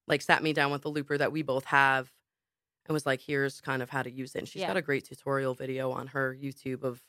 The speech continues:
Speaker 1: how to navigate it.
Speaker 2: Nice.
Speaker 1: But John does, you know, kind of the more percussion stuff that I'm doing. And I love to
Speaker 2: Yeah.
Speaker 1: watch him build the loop.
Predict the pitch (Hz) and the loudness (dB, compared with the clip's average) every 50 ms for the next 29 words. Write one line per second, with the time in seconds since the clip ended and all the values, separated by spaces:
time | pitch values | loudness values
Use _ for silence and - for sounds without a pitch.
0 | _ _ _ _ _ _ _ _ - - 170 156 147 143 135 131 139 147 147 147 | _ _ _ _ _ _ _ _ 2 4 4 6 6 4 4 4 4 2 2 0
1 | 135 135 135 135 135 - _ _ _ _ - 107 156 143 143 143 - _ _ - | 0 2 2 0 -2 -2 _ _ _ _ -2 2 4 4 4 4 0 _ _ -18
2 | 160 - - 170 156 160 165 165 165 156 - 165 147 143 143 139 - - - - | -12 -2 2 4 4 4 4 4 0 0 0 0 2 2 0 0 -6 -12 -20 -20
3 | _ _ _ _ _ _ _ - 175 165 151 143 139 - 156 147 143 139 - 156 | _ _ _ _ _ _ _ -2 2 2 2 2 2 2 2 2 2 -2 -4 -4
4 | 147 151 147 139 - - 147 135 - - 165 160 - 165 151 - - - 139 139 | -2 0 0 0 -2 -6 -12 -10 -2 0 0 0 0 -4 -6 -4 0 0 0 0
5 | - - 143 139 139 143 143 147 143 139 135 135 131 - 143 - - 147 175 214 | 2 0 0 0 0 0 0 0 0 0 0 -2 -2 0 2 4 6 6 6 4
6 | 208 165 151 151 180 190 - 208 202 202 190 185 175 156 151 160 165 - - 170 | 2 0 2 2 2 2 0 -4 -4 -2 -2 2 4 4 4 4 4 0 -4 -4
7 | 156 147 143 135 147 147 165 180 170 143 139 - 127 135 165 190 175 131 - | -4 -4 -2 0 2 2 2 2 0 -4 -6 -8 -4 -2 0 0 0 -2 -4